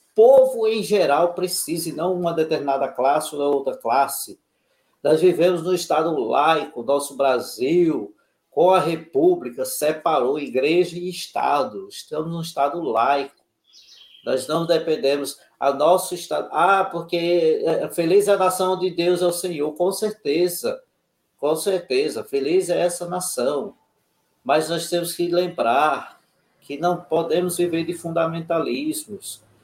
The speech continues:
Nós não podemos transformar, como o, o, algumas pessoas na internet usam esse termo, viu, é, Diácono?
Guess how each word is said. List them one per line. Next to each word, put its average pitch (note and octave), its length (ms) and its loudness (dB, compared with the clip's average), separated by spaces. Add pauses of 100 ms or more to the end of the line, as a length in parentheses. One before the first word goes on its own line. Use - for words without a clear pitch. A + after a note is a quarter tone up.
(160)
Nós C#3+ 140 -2
não F3 160 0
podemos E3 460 -2
transformar, D3+ 800 0
como D3 360 -4 (240)
o, C#3 100 -2
o, D3 300 0
algumas C#3+ 440 2
pessoas D#3 320 -2
na D3+ 80 0
internet C#3+ 500 -2
usam D3+ 260 -4
esse - 180 -2
termo, C3+ 420 0
viu, C#3 500 0 (480)
é, A2+ 480 0
Diácono? G#2+ 640 -2